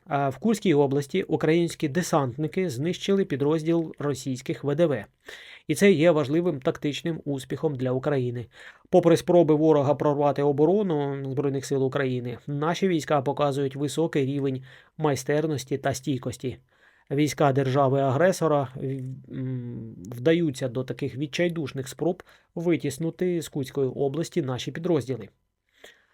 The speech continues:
А, так, е, вчора на позиції українських десантників ворог кинув чотирнадцять одиниць військової техніки, з яких два танки та, м, один Б Т Р із складу однієї, до речі, з військових частин В Д В Російської Федерації.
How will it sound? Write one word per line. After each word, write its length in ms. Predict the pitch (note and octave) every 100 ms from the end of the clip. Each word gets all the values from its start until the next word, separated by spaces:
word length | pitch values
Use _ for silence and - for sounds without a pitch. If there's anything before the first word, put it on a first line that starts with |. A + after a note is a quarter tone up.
| _ -
А, 360 | C#3+ C#3 C#3 C3+
так, 320 | F3+ D#3+ C3 D3
е, 500 | C#3+ C#3 C#3 C#3 C3+ C3 _
вчора 640 | - - G3+ E3+ D3 C#3 A#2+
на 160 | D#3 D3+
позиції 460 | D#3+ D3+ D#3 D3+
українських 840 | D3+ C#3 D#3+ D#3 C#3+ B2+ C3 - -
десантників 920 | B2+ E3+ - C3 B2 D3+ C3 F#3+ - - - - -
ворог 380 | D3+ F#3+ E3+ -
кинув 340 | E3+ E3+ D#3+
чотирнадцять 680 | - D#3+ D#3 D3+ F#3+ F#3 E3+
одиниць 440 | D3+ C#3+ C#3+ E3+ D3
військової 440 | C3 D#3 C#3+ D3
техніки, 460 | F3 D#3 C#3 B2 B2+
з 100 | B2
яких 300 | E3+ D#3+ A2+
два 220 | C3+ C3
танки 440 | D3 C3+ C#3 F#3+
та, 360 | F3 C#3 C#3 C3 - - _ _ -
м, 280 | C#3 C3 C3
один 520 | F3 D3 C#3+ E3 E3+ -
Б 200 | A#2+ D#3+
Т 240 | D#3+ F#3 D#3
Р 220 | B2 -
із 160 | D3+ B2+
складу 400 | - D3 E3 D3+
однієї, 440 | B2 C3 D#3+ D#3+
до 120 | C#3
речі, 280 | C#3 C3+ C3
з 120 | A#2
військових 640 | C3 C3 - C#3+ D#3+ F3
частин 420 | - C3 - D3+ B2+
В 140 | C#3
Д 120 | C#3
В 220 | C3+ C3
Російської 400 | D3+ D3+ C3 -
Федерації. 580 | C3+ D3 C#3 A#2+ - A#2